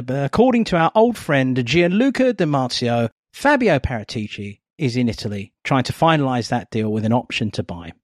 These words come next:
And Di Marzio also claims that we have discussed possible moves for Tanguy Ndombele and Sergio Reguilon,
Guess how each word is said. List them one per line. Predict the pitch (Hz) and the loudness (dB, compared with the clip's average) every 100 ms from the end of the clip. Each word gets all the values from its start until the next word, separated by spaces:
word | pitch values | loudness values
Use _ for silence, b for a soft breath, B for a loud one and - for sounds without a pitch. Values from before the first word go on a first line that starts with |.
| _ | _
And | 117 113 110 | -6 -4 -2
Di | 131 | 2
Marzio | 143 135 139 - | 4 4 2 4
also | 185 220 135 | 2 4 0
claims | - 123 117 | 0 -2 0
that | 123 | 0
we | 120 | 0
have | 110 | 0
discussed | 127 - 123 - | -4 -2 -2 0
possible | 185 - 131 | -2 -2 -4
moves | 123 123 117 113 | 0 2 2 0
for | - 120 117 117 | -4 -2 -2 -2
Tanguy | - 147 120 107 | -2 0 0 2
Ndombele | 143 147 143 135 135 | 0 2 2 2 2
and | 147 120 | -2 -4
Sergio | - 147 117 113 | 0 0 0 0
Reguilon, | 131 127 127 123 123 | 0 2 2 2 2